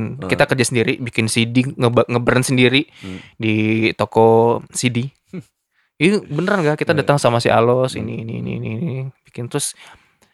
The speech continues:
Speaker 2: kayak kepikiran ini kita nggak bisa, eh, sorry, sebelum, sebelum ada, sebelum ada C D itu,
Speaker 1: Hmm.
Speaker 2: eh, gue ngom-, ngomong sama si Alos, "Ini nggak mungkin kita berdua nih."
Speaker 1: Hmm.
Speaker 2: Nggak mungkin nih, karena ini band, masih
Speaker 1: Eh,
Speaker 2: cuman berdua gitu kan.
Speaker 1: lo
Speaker 2: "Yuk,
Speaker 1: ajak
Speaker 2: kita manggil siapa yuk?"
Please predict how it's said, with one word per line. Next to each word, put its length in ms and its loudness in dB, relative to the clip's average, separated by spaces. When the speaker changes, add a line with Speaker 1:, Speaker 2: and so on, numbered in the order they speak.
Speaker 2:
kayak 220 -4
kepikiran 400 0
ini 60 0
kita 160 -2
nggak 180 2
bisa, 80 -4
eh, 240 2
sorry, 260 2
sebelum, 440 2
sebelum 340 0
ada, 220 4
sebelum 460 -2
ada 120 4
C 160 0
D 160 0
itu, 400 2
Speaker 1:
Hmm. 160 -14
Speaker 2:
eh, 320 4
gue 120 -2
ngom-, 200 0
ngomong 180 -4
sama 160 -4
si 80 -4
Alos, 240 0
"Ini 140 -2
nggak 160 4
mungkin 160 -4
kita 120 -4
berdua 340 4
nih." 260 -6
Speaker 1:
Hmm. 240 -10
Speaker 2:
Nggak 200 0
mungkin 240 2
nih, 140 0
karena 180 2
ini 140 2
band, 300 4
masih 180 -4
Speaker 1:
Eh, 40 -6
Speaker 2:
cuman 160 -6
berdua 300 0
gitu 160 -8
kan. 160 -6
Speaker 1:
lo 100 -6
Speaker 2:
"Yuk, 120 4
Speaker 1:
ajak 100 -6
Speaker 2:
kita 120 -6
manggil 220 -4
siapa 220 2
yuk?" 160 6